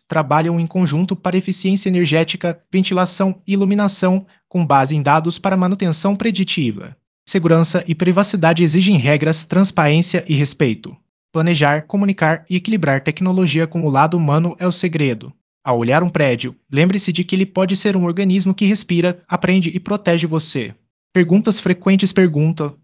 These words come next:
"Quem são os pioneiros dos edifícios inteligentes e suas inovações invisíveis?" Resposta, "São empresas e engenheiros que criam prédios espertos, com sensores e softwares que você não vê." Pergunta, "o que é uma inovação invisível em prédio inteligente?"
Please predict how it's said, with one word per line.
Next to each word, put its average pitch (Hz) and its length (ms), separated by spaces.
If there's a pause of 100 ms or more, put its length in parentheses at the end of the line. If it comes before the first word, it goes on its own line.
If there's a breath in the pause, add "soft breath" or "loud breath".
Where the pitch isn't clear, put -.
(120)
"Quem 214 140
são 214 160
os 208 100
pioneiros 165 480
dos 165 200
edifícios 175 520
inteligentes 185 680
e 160 60
suas 214 260
inovações 175 640
invisíveis?" 131 840 (380)
Resposta, - 580 (100)
"São - 220
empresas 190 600
e 196 60
engenheiros 175 500
que 202 120
criam 175 300
prédios 165 380
espertos, 139 680
com 175 140
sensores 202 560
e 196 40
softwares 180 460
que 175 120
você 165 200
não 170 180
vê." 120 260 (360)
Pergunta, 156 580 (140)
"o 160 80
que 208 120
é 214 40
uma 196 120
inovação 170 440
invisível 175 460
em 170 80
prédio 165 320
inteligente?" 147 800